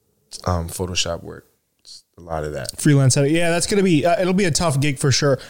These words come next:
Speaker 2: For the both of us, I feel like, 'cause that's kinda what I'm trying to do too. I've applied to a lot of different places for podcast production. And, uh,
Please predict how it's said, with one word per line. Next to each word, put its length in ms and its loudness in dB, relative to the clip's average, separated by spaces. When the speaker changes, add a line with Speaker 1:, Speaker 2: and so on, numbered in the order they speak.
Speaker 2:
For 120 0
the 60 2
both 260 2
of 100 0
us, 200 2
I 60 0
feel 160 0
like, 140 0
'cause 100 0
that's 160 0
kinda 240 0
what 120 0
I'm 80 0
trying 180 0
to 60 0
do 120 2
too. 360 2
I've 120 2
applied 300 2
to 80 0
a 20 0
lot 120 2
of 40 0
different 220 0
places 280 2
for 120 0
podcast 520 2
production. 480 0
And, 320 2
uh, 240 4